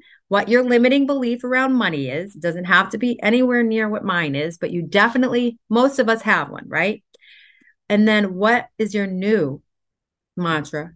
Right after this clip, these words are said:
gonna be? So replace it with something. "I deserve abundance." That's my new mantra, right? And when I have abundance, when I can make millions of dollars, I can help millions of people.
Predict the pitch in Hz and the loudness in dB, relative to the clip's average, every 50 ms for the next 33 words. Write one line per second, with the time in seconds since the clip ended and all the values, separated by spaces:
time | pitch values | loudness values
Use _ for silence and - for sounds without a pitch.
0 | _ - 208 214 226 220 285 359 277 - - - - - 196 180 180 190 185 - | _ -2 0 2 2 4 4 4 2 2 0 -4 -6 -4 -2 0 -2 -2 -4 -4
1 | - - 233 240 254 240 - - - 156 143 - - 147 135 139 135 - - - | -2 2 2 2 2 0 -4 -6 -6 -6 -8 -8 -8 -8 -8 -8 -8 -10 -12 -14
2 | - _ _ _ _ _ _ _ - 180 196 220 240 240 285 269 233 247 247 233 | -16 _ _ _ _ _ _ _ 2 4 6 6 6 4 4 2 4 4 4 4
3 | 262 226 254 294 370 453 466 381 247 175 143 - - - - 247 285 - 294 294 | 4 6 6 6 6 6 4 4 2 2 -2 -6 -10 -4 -2 -2 -2 0 0 0
4 | 302 320 320 294 247 214 180 180 180 - 220 220 240 247 220 196 202 233 262 254 | 2 2 2 2 2 2 0 -2 -4 -4 -4 -4 -4 -2 -2 0 0 0 -2 -2
5 | - - 220 220 214 202 - - - 214 233 262 277 311 311 294 285 254 254 269 | -2 0 0 0 0 -2 -8 -10 -4 0 4 4 6 6 4 2 2 -2 -2 -2
6 | 277 277 277 233 202 196 180 175 170 170 170 170 170 - _ - _ _ - 208 | -2 -2 -4 -6 -6 -6 -6 -6 -6 -6 -6 -8 -10 -14 _ -20 _ _ 2 4
7 | 220 247 262 285 302 294 - 294 247 247 254 254 254 254 - 220 220 226 233 240 | 6 6 6 6 4 2 0 2 2 4 4 2 0 0 0 0 2 2 2 2
8 | 240 233 226 214 196 175 208 214 226 240 226 175 156 156 - - 202 233 247 254 | 2 0 0 -2 -4 -4 -4 -4 -2 -2 -2 -4 -4 -4 0 2 2 2 2 0
9 | 254 226 202 202 208 226 220 - - 202 208 202 202 196 190 185 - 170 170 - | -4 -6 -6 -4 -4 -4 -4 -4 -4 -4 -4 -2 -4 -4 -8 -10 -14 -14 -8 -4
10 | 262 262 254 - 151 - - - | -2 -2 -2 -2 -4 -6 -8 -10